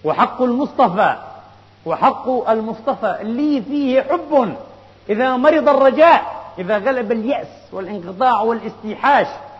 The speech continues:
على روح المؤمن، إذا مرض الرجاء، وهذه استعارة فائقة في منتهى البداعة، إذا مرض الرجاء يكون طبا، حبه يكون طبا لهذا الرجاء المريض العليل السقيم المدنف.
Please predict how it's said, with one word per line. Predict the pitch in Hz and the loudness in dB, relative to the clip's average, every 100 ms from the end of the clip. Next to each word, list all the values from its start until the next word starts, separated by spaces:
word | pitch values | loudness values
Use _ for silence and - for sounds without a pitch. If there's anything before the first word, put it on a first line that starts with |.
| - | -8
على | 170 226 226 | 0 4 6
روح | 254 262 | 4 2
المؤمن، | 247 254 294 285 277 196 - - - - | 0 0 0 2 0 -2 -8 -18 -20 -6
إذا | 214 240 254 | -2 2 2
مرض | 247 302 285 254 | 2 2 4 4
الرجاء، | 247 247 220 262 262 180 | 2 2 4 6 6 4
وهذه | 208 240 220 208 214 | 2 2 0 -6 -8
استعارة | 214 220 208 220 254 269 233 185 - | -10 -2 0 2 0 -4 -8 -8 -2
فائقة | 269 196 170 143 - - - - _ _ - | 0 0 -4 -6 -8 -18 -20 -20 _ _ -6
في | |
منتهى | 220 220 269 214 | -4 0 0 -2
البداعة، | 175 180 180 117 - - - - _ _ - | -2 0 0 -2 -8 -20 -20 -20 _ _ -8
إذا | 196 233 | -4 -2
مرض | 233 277 269 247 | 0 0 0 0
الرجاء | 233 233 226 277 254 311 | 0 0 2 2 0 -2
يكون | 269 269 294 330 294 | 2 4 6 4 4
طبا، | - 196 151 127 - | 0 -4 -4 -6 -6
حبه | 262 226 233 233 | -8 -4 -2 -2
يكون | 220 254 240 | -2 -4 -4
طبا | 285 247 233 | -4 -4 -4
لهذا | 220 214 240 233 214 220 220 208 | -4 0 0 0 0 0 0 0
الرجاء | 208 208 196 220 | -2 -4 -4 -4
المريض | 208 202 202 208 147 | -4 -6 -4 -6 -6
العليل | 185 160 190 208 139 - _ - | -6 -6 -6 -6 -12 -14 _ -14
السقيم | - 208 240 233 214 | -8 -6 -4 -4 -2
المدنف. | 208 202 233 202 147 | -4 -4 -4 -4 -6